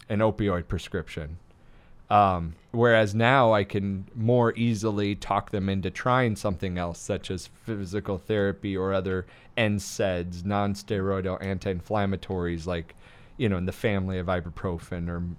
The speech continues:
Aleve or Motrin or naproxen and meloxicam and diclofenac. I mean, there's a wide range of those that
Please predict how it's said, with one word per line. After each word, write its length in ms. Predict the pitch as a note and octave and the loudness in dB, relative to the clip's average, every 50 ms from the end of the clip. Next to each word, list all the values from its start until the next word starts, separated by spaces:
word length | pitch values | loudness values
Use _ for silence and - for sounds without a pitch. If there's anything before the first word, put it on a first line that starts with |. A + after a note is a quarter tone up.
| - - | -10 -8
Aleve 400 | F#2 F#2 F#2 F#2 F2+ F2+ F2 E2 | -6 -4 -4 -2 -2 -2 -2 -2
or 80 | F#2 F2 | -2 -2
Motrin 540 | F#2 F#2+ F#2 E2+ - - - F2+ F2 E2 F2 | 0 0 -2 -2 -4 -6 -6 -6 -6 -6 -6
or 60 | F2 | -6
naproxen 920 | F2 F2+ F2 E2+ - - G2+ E2 D#2 E2 - - - - F#2 E2 D#2+ E2+ E2+ | -4 -4 -4 0 2 4 4 4 2 0 -4 -8 -10 -8 -6 -6 -4 -4 -6
and 180 | E2 E2 D#2+ - - - - - - - - - - - - | -6 -6 -8 -10 -12 -18 -20 -20 -20 -20 -20 -20 -18 -10 -4
meloxicam 960 | G2 F#2+ F#2+ F#2+ G2 F#2+ F#2 F#2+ - - - G2 - - G2 F#2+ F#2 F2+ F2 F2 | -2 0 2 4 4 4 4 2 0 -2 -6 -6 -6 -4 -4 -2 -2 -2 -2 -4
and 80 | F2 | -4
diclofenac. 880 | E2 F#2 F2+ F2 - - G#2 G2 F2+ - - G2 F2+ F2+ F2 F2 - - | -2 -4 -4 -4 -4 -4 -4 -4 -4 -6 -6 -6 -4 -4 -4 -4 -2 0
I 40 | A#2 | 2
mean, 140 | B2 C3 C3 | 2 4 4
there's 140 | B2+ A#2 A#2 | 4 4 8
a 20 | C3+ | 8
wide 200 | D3 C#3+ A#2+ A#2 | 8 10 8 8
range 240 | B2 B2 A2+ G2 | 4 4 2 2
of 100 | F#2+ F#2 | 2 4
those 300 | F#2+ C#3+ D#3+ D3 A#2+ F#2+ | 6 8 8 8 6 4
that 180 | G2+ G#2 F#2+ - | 2 0 -2 -2